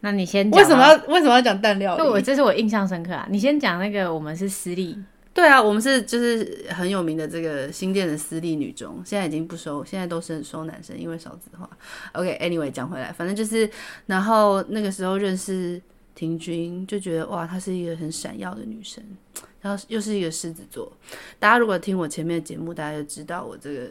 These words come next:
Speaker 2: 十二星座里面最熟悉的就是狮子座的人了。
Speaker 1: 因-，因为 Valerie 的亲人，
Speaker 2: <laughs> 对，
Speaker 1: 也是狮子座。
Speaker 2: 亲人。亲人、家人。
Speaker 1: 我，我记得小的时候，高中的时候，Valerie 就很常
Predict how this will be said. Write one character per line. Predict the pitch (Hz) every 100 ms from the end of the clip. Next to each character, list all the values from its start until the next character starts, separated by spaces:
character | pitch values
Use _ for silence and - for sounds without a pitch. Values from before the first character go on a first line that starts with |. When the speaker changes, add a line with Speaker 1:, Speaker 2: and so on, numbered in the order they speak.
| 165
Speaker 2:
十 | - 175
二 | 185
星 | 185 180
座 | 180
里 | 147
面 | 175 180
最 | 262 269 269 226
熟 | 185 185
悉 | 190
的 | 220
就 | 196 226
是 | 247
狮 | 247 320 349
子 | 262
座 | 320
的 | 285
人 | 240 240 208 233
了。 | 294 - - - - - - 494 - 277
Speaker 1:
因-， | 269 262 - - 294
因 | 339
为 | 381
Valerie | 311 302 302 285 254 226
的 | 214 196 190 190 196 - - -
亲 | - 247 262
人， | 220 160
Speaker 2:
<laughs> | 190 508 427 - - - 196 554
对， | 214 175
Speaker 1:
也 | 240
是 | 240 349 349
狮 | 196 294
子 | 302 311 233
座。 | 196 - 262 190 233
Speaker 2:
亲 | - 254 262
人。 |
亲 |
人、 | 214 202
家 | 202 214 214
人。 | 214 160 151 170 175 -
Speaker 1:
我， | - 247 240
我 | 240
记 | 415
得 | 370 185
小 | 285 233
的 | 190 202
时 | 202
候， | 214 269 247
高 | 247 240
中 | 240 220
的 |
时 | 190
候， | 185
Valerie | 190 202 190 175
就 | 180 196 196
很 | - 156
常 | 160 165 156 160